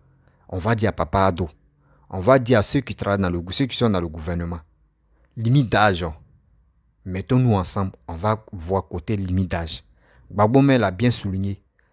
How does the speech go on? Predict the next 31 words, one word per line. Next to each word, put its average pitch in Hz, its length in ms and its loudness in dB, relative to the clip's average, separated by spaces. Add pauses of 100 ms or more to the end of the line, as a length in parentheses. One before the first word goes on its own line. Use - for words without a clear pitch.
(240)
À 104 120 0
l'âge 131 220 2
de 113 100 -2
qua-, 101 260 -4
soixante-dix 101 760 -2
ans, 107 140 0 (920)
pour 113 140 2
être - 160 -2 (580)
candidat, 101 460 2
pour 113 160 0
être 120 160 -2
président 95 480 -4
même, 90 320 -4
c'est - 260 -16
pas 107 120 -10
présentable. 82 560 -8 (520)
Aujourd'hui, 113 420 2
lui, 147 100 -2
il 120 80 0
a 98 80 0
dé-, 98 240 -2
déjà 101 240 0
dépassé 98 420 -6
ça, - 180 -10
là. - 120 -18 (640)
Regardez 104 360 0
aujourd'hui. 101 500 -2 (680)
Ça 143 180 4
veut 180 60 8
dire, 156 220 0
là, 143 100 8